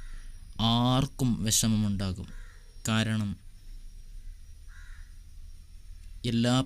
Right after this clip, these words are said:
പത്രികകളിലും, കേരളത്തിലെന്നല്ല കർണാടകയിലെന്നല്ല, ഒരുപാട്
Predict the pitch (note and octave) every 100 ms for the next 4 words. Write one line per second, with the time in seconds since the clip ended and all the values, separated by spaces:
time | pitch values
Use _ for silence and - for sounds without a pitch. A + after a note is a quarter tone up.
0 | B2 G2 A#2+ B2 B2 A#2 A2+ G#2 F2 -
1 | A2 A2 A#2 A#2 - A2 G#2+ G#2 G2 -
2 | - A2 G#2+ A2 A2 A2+ A2 A2 A2 G#2+
3 | G2+ F#2+ F2 - - - - - - -
4 | - G#2+ A2+ B2 B2 B2 B2